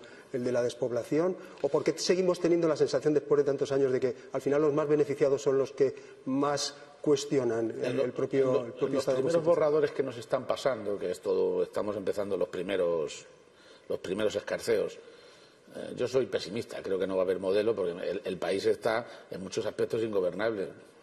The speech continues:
Speaker 2: Si hemos sacado, sa-, ha salido la reforma laboral, que es una de las leyes más importantes, de una manera casi estrambótica, como para ponernos de acuerdo en cosas de estas, es muy difícil. Yo creo que no hay serenidad parlamentaria en España. Aquí sí,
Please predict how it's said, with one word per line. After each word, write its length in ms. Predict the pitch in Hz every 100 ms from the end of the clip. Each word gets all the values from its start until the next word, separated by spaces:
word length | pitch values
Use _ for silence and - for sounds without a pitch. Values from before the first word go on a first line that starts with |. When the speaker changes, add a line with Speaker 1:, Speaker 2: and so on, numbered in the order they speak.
| -
Speaker 2:
Si 140 | - 98
hemos 180 | 117
sacado, 400 | 113 98 117 113 -
sa-, 200 | 104 -
ha 80 | 104
salido 260 | 120 123
la 120 | 123
reforma 360 | 107 104 117 120
laboral, 400 | 110 92 101 104
que 120 | 107
es 60 | 101
una 140 | 113
de 60 | 104
las 120 | 92
leyes 240 | 98 110 98
más 160 | 107
importantes, 640 | 113 101 92 110 110 104 90 - - - - - - - - -
de 120 | - 113
una 140 | 117
manera 280 | 110 107 101
casi 180 | 110 120
estrambótica, 720 | - 87 92 135 123 78 73 - - -
como 220 | - 98
para 140 | 92 90
ponernos 340 | 101 120 120
de 80 | 101
acuerdo 420 | 92 110 107 95
en 100 | 92
cosas 300 | 117 - -
de 100 | 90
estas, 240 | - - 90
es 180 | 87
muy 160 | 107 120
difícil. 420 | 95 120 101 110 - - -
Yo 140 | 135
creo 140 | 180 143
que 100 | 104
no 80 |
hay 80 | 113
serenidad 480 | - 110 95 95 110
parlamentaria 640 | 113 98 87 82 95 104
en 80 | 87
España. 500 | 78 - 113 87 92 - - - - - - - -
Aquí 220 | - 110
sí, 260 | - 131